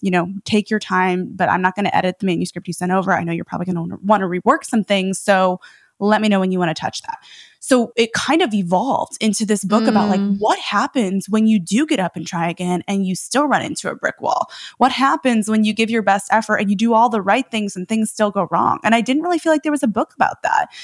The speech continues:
Speaker 1: And so it's not a book about grief or loss. Those stories are in there, but there's also all sorts of stories, stories of my husband's N F L career not quite panning out how we thought, and kind of his, like, you know, experience with that and how that affected both of us, and selling the house and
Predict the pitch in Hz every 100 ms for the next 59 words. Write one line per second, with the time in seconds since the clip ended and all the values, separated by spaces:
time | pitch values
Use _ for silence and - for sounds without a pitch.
0 | - - 233 - 233 196 _ _ _ -
1 | 233 - 285 233 220 220 202 190 180 202
2 | 202 196 - 202 190 185 190 - 208 202
3 | - 233 220 185 185 190 190 220 214 233
4 | 233 226 - 226 233 - 196 190 180 185
5 | 185 - 214 208 202 196 - - - -
6 | 214 220 214 214 226 226 226 - 240 190
7 | 180 - - - - 180 170 170 175 165
8 | 175 - 170 175 175 180 _ - - 214
9 | 190 208 196 196 190 _ 208 175 175 -
10 | - 196 196 214 - 220 208 180 180 170
11 | 185 185 196 208 196 220 233 190 190 180
12 | - 170 170 - 175 233 226 240 220 196
13 | 180